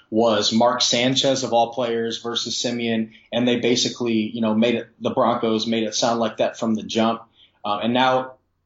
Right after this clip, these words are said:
it sounds like the tune is changing. I'm going with Paxton Lynch. I really do believe he's gonna start week one. Um, I think Trevor Siemian was a fun story. It was fun to have a Broncos quarterback that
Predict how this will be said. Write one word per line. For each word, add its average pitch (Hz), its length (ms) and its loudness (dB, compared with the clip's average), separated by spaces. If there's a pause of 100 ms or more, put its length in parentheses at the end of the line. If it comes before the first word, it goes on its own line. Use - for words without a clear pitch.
(240)
it 113 180 -14
sounds 135 360 0
like 123 200 -4
the 120 80 -12
tune 139 320 -4
is 113 140 -4
changing. 127 600 -2 (380)
I'm 233 220 2
going 147 260 0
with 156 160 -6
Paxton 139 380 -4
Lynch. 127 260 -4
I 123 60 0
really 131 320 -2
do 120 240 -4
believe 117 280 -4
he's 117 160 -6
gonna 117 140 -4
start 113 300 -2
week 117 180 -4
one. 110 560 2 (320)
Um, 110 340 2
I 127 120 2
think 139 260 -2
Trevor 135 300 0
Siemian 127 640 0
was 113 160 -8
a 110 60 -6
fun 127 280 0
story. 123 720 0
It 101 40 -10
was 110 160 -6
fun 127 180 2
to 127 60 2
have 120 180 2
a 117 60 -2
Broncos 117 560 -2
quarterback 117 640 0
that 107 180 -2